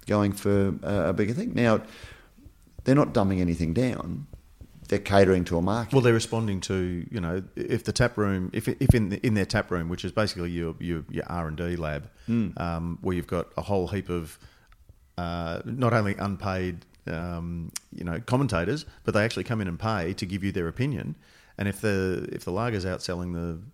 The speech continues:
Speaker 2: the Pilsner by, you know, ten schooners, whatever size that is, to one,
Speaker 1: <laughs>
Speaker 2: um, then you go, "Okay, well, maybe we need to, maybe the Pilsner's had its time.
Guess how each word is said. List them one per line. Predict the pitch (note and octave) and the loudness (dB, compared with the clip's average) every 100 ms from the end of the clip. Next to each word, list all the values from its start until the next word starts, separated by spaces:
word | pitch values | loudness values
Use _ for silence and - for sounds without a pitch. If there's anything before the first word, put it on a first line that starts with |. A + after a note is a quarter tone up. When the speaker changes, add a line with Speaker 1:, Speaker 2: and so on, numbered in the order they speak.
| - | -8
Speaker 2:
the | |
Pilsner | F#2 G2+ F#2+ D#2+ | -2 -2 -2 -4
by, | F2 E2+ C2+ | -2 -2 -4
you | D#2+ | -6
know, | E2+ | -6
ten | - G2 F2 E2+ E2+ - | -6 -4 -4 -6 -10 -16
schooners, | - G2 F2+ E2+ - - - - | -6 -4 -2 -6 -10 -18 -20 -6
whatever | F#2+ F2 | -4 -4
size | E2 E2 F2 | -4 -4 -4
that | F2+ | -4
is, | F2 | -4
to | - F2 | -4 -2
one, | F#2 D#2 F2 - E3 | 0 -2 -4 0 -2
Speaker 1:
<laughs> | - | 2
Speaker 2:
um, | A#2+ B2 A#2+ E3+ - D#3+ | 2 4 2 0 0 0
then | A#2 | 2
you | A2+ | 4
go, | A2+ G#2+ - C3+ | 4 2 -2 -4
"Okay, | B2+ A#2 | -2 0
well, | A#2 | 0
maybe | A#2+ B2+ A#2 | 0 0 0
we | G#2 | 0
need | G#2+ G2+ - | 0 -2 -2
to, | G2 F#2+ F2+ | -2 -2 -2
maybe | A#2 A2+ G2+ | 2 4 4
the | |
Pilsner's | F2+ A#2 F#2+ G#2 | 2 0 0 0
had | F#2 | -2
its | - | -2
time. | - G#2+ E2 A2+ D3+ | -2 0 0 -2 -4